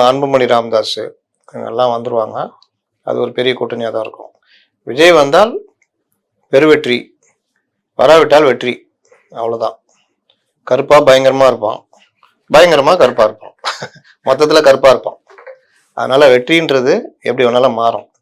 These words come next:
ஆனால் அடின்றது திமுகவுக்கு தான் அப்படின்றதுனால தான் அவர்கள் பயந்து போய் ஒவ்வொரு விவகாரமா எடுத்துட்டு பேசிக்கிட்டு இருக்கிறாங்க.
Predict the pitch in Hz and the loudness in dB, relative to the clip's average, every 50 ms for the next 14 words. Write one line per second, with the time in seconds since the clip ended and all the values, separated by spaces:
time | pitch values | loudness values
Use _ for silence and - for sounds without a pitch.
0 | _ _ _ _ _ _ _ _ _ _ _ _ _ _ _ - 117 120 127 143 | _ _ _ _ _ _ _ _ _ _ _ _ _ _ _ -6 -4 0 2 2
1 | 180 226 285 - _ - 120 123 139 160 175 165 160 147 131 131 139 180 220 196 | 2 0 -2 -8 _ -4 -2 0 2 2 0 0 0 0 0 2 2 2 2 0
2 | - - _ _ _ - - - 143 143 143 131 127 120 113 113 - 123 123 113 | -4 -10 _ _ _ -16 -6 -2 -2 -2 0 0 0 0 0 0 0 0 0 -2
3 | 107 - 110 110 117 127 120 120 127 117 107 107 110 123 156 175 175 143 123 127 | -4 -8 -12 -12 -10 -12 -10 -10 -8 -8 -8 -6 -6 -4 -4 -2 -2 -2 -2 -2
4 | 123 123 120 113 113 120 123 123 120 113 110 107 107 117 147 202 - _ _ _ | -4 -6 -4 -4 -4 -4 -4 -4 -6 -8 -8 -10 -10 -10 -12 -14 -16 _ _ _
5 | _ _ _ _ _ _ _ - 127 127 131 127 123 117 117 117 117 113 110 104 | _ _ _ _ _ _ _ -2 0 2 2 4 4 2 2 2 2 0 0 -2
6 | 117 127 123 113 - - 113 117 113 - 110 110 - 113 104 - - 104 101 92 | -4 -4 -4 -4 -6 -10 -16 -14 -12 -10 -10 -10 -10 -12 -14 -14 -12 -12 -12 -12
7 | - - _ | -14 -16 _